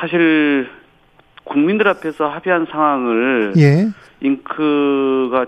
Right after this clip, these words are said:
Speaker 1: 채 마르기도 전에 이렇게 파기하겠다는 시도로 보여서 저희로서는,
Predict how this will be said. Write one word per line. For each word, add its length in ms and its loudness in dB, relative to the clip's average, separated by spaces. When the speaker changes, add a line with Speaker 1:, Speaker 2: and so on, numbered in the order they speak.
Speaker 1:
채 100 -4
마르기도 420 -2
전에 560 -4
이렇게 180 -10
파기하겠다는 1300 -2
시도로 600 -2
보여서 440 -4
저희로서는, 560 -4